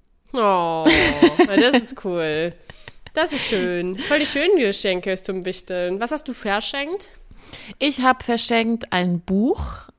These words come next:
Speaker 2: Äh, Du musst nicht jedem gefallen, heißt es, glaub ich. Fand
Speaker 1: Nee,
Speaker 2: ich
Speaker 1: du musst
Speaker 2: ganz
Speaker 1: nicht von
Speaker 2: cool.
Speaker 1: jedem gemocht werden,
Speaker 2: Ah,
Speaker 1: ne?
Speaker 2: du musst nicht von jedem gemocht werden, genau.
Speaker 1: Mhm,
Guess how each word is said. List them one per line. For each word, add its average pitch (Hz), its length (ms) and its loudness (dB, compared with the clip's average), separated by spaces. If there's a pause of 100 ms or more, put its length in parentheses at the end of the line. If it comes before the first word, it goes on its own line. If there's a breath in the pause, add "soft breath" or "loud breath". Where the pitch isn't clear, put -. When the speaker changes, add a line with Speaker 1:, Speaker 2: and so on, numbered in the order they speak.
Speaker 2:
Äh, 185 760 0
Du 202 140 0
musst 208 220 0
nicht 196 220 -4
jedem 208 280 0
gefallen, 277 520 0
heißt 294 200 -6
es, - 100 -10
glaub 277 240 -4
ich. 392 300 -6 (520 loud breath)
Fand 226 100 2
Speaker 1:
Nee, 240 60 4
Speaker 2:
ich - 60 0
Speaker 1:
du 254 60 0
musst 208 80 -2
Speaker 2:
ganz 254 140 0
Speaker 1:
nicht - 40 -6
von - 80 -2
Speaker 2:
cool. 277 60 4
Speaker 1:
jedem 196 160 -2
gemocht 208 340 -4
werden, 170 180 0
Speaker 2:
Ah, 220 180 4
Speaker 1:
ne? 190 60 -4
Speaker 2:
du 233 100 2
musst 220 180 0
nicht 220 80 0
von 208 100 0
jedem 202 140 2
gemocht 190 260 0
werden, 175 160 -6
genau. 208 300 2
Speaker 1:
Mhm, 202 240 -2